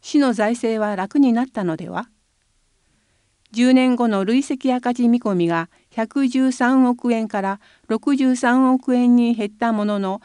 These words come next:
まだ収支改善を図る必要があります。なぜ赤字が二百五十億円減らないの？新病院建設の事業費は約三百九十七億円であり、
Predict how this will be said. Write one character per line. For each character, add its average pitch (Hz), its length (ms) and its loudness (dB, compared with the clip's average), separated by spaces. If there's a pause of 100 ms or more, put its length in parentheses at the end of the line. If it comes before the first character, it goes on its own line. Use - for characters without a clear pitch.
(240)
ま 233 140 0
だ 190 220 -2
収 269 240 -2
支 214 180 -8
改 226 220 0
善 240 360 2
を 226 60 -2
図 226 280 -4
る 180 120 -2
必 - 300 -10
要 233 180 2
が 214 140 -2
あ 190 60 -2
り 180 120 -2
ま 170 140 -2
す。 - 200 -20 (1040)
な 269 160 0
ぜ 233 200 -2
赤 214 240 -4
字 208 140 -6
が 196 240 -2
二 214 160 -2
百 240 260 -4
五 220 160 0
十 233 260 -2
億 226 260 -4
円 170 180 0
減 160 140 -8
ら 208 140 0
な 202 140 -2
い 160 80 -4
の？ 185 160 -6 (1160)
新 277 340 4
病 294 220 0
院 185 180 0
建 214 240 -4
設 208 280 -6
の 196 180 -2
事 185 140 -6
業 240 180 0
費 196 180 -6
は 160 200 -6 (320)
約 240 420 -2
三 277 300 2
百 208 240 -4
九 240 260 -2
十 170 240 -2
七 196 340 0
億 233 240 -4
円 214 180 -2
で 202 160 -4
あ 180 100 -6
り、 160 200 -8